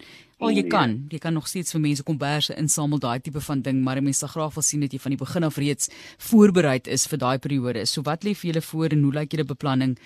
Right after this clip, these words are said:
Speaker 1: selfs vir die volgende winter?
Speaker 2: Ek dink wat ons wel besef het deur hierdie program heen en deur die huidige proses heen is dat ons bestaande bediening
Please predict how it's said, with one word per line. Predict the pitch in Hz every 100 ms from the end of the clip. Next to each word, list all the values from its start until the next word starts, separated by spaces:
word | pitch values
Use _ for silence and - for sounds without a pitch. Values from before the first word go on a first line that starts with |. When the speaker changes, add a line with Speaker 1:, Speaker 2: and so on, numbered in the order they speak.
| - - -
Speaker 1:
selfs | - 175 160 -
vir | 165 139
die | 143
volgende | - 156 175 135
winter? | 110 - - 143 - _ _ _ _ _ _ _ _
Speaker 2:
Ek | 147 135
dink | 170 170
wat | 139 -
ons | 135 -
wel | 110 117
besef | 120 - 123 110
het | 117 92
deur | 95 107
hierdie | 117 107 101 - _ _ _
program | 98 95 - 104 98
heen | 87 90 117 107 92
en | 95 95
deur | 92 95
die | 98
huidige | 92 104 123 98
proses | - 95 - 107 92 -
heen | 87 95 92 90 -
is | 98 90 -
dat | 101 95 - -
ons | 101 101 95 - -
bestaande | 98 - - 113 135 131
bediening | 95 82 90 90 87